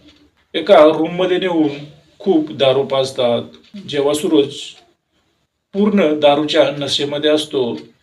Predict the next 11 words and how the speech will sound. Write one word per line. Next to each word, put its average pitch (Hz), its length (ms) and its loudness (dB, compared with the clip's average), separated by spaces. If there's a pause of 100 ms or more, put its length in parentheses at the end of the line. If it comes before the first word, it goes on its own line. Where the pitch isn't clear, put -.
(280)
तेव्हा 175 420 2 (500)
विजय 160 280 2
आणि 170 380 0 (240)
अश्विनी 143 380 -6
कुमार 147 340 -4 (800)
त्याचा 139 340 0 (480)
गळा 120 220 0
आवळून 127 420 -4
त्याची - 680 -10 (140)
हत्या 113 280 -12
करतात. 104 760 -8